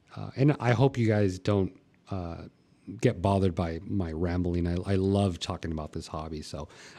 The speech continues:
um, of course, we'll make adjustments if I ramble too much down the road. But another place I wanna take this podcast, aside from talking about these great events, the great products, so on and so forth,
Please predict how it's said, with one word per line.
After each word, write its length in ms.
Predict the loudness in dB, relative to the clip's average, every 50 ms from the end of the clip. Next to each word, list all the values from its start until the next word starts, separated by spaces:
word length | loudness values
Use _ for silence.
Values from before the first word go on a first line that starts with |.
| -10 -4
um, 280 | 0 2 2 4 4 4
of 140 | 2 2
course, 240 | 4 4 4 4 4
we'll 120 | 4 4 6
make 200 | 4 4 4 2
adjustments 560 | 0 2 2 0 0 0 0 -2 -2 0 -2
if 120 | -6 -4
I 80 | -2 -2
ramble 360 | 0 0 0 0 0 -2 -4
too 220 | -6 -2 -2 0
much 220 | 0 0 -2 -4 -6
down 180 | -6 -4 -4
the 80 | -2 -2
road. 220 | 0 -2 -2 -2 -4 -10 -18 -18 -20 -20 -4 _
But 320 | 2 2 2 0 -10 _ -20 _ _ _ _ _ _ _ _ _ _ _ _ _ -20 _ _
another 320 | 2 6 6 6 6 6 4
place 280 | 4 2 2 4 4
I 40 | 4
wanna 260 | 4 4 4 4 2
take 240 | 0 -2 -6 -6 -6
this 160 | -8 -14 -14
podcast, 600 | -10 -6 -6 -6 -6 -6 -6 -6 -4 -4 -2 -4
aside 500 | -4 -4 -2 -2 -2 -2 0 -2 -2 -2
from 160 | 0 0 0
talking 320 | 2 2 -2 -2 0 -2 -2
about 180 | -2 -2 -4
these 120 | -6 -8 -8
great 240 | -4 -4 -4 -4 -4
events, 440 | -4 -2 0 0 2 0 -2 -4
the 60 | -6 -10
great 240 | -10 -12 -12 -10
products, 460 | _ -4 -4 -4 -2 -6 -6 -8 -10 -10
so 60 | -10
on 120 | -8 -8
and 100 | -10 -10
so 180 | -8 -6 -8 -8
forth, 220 | -6 -8 -12 -12